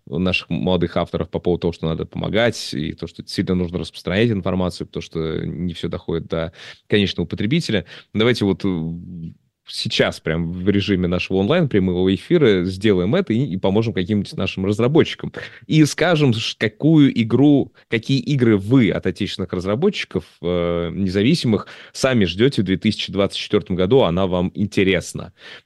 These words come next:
Э, какая-нибудь одна, но начнём мы с Михаила, э,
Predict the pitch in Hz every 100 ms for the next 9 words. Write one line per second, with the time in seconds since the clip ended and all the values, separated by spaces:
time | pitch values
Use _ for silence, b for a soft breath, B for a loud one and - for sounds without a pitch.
0 | - 87 - 95 87 101 147 117 110 107
1 | 101 117 92 110 101 110 175 185 76 -
2 | _ 76 85 82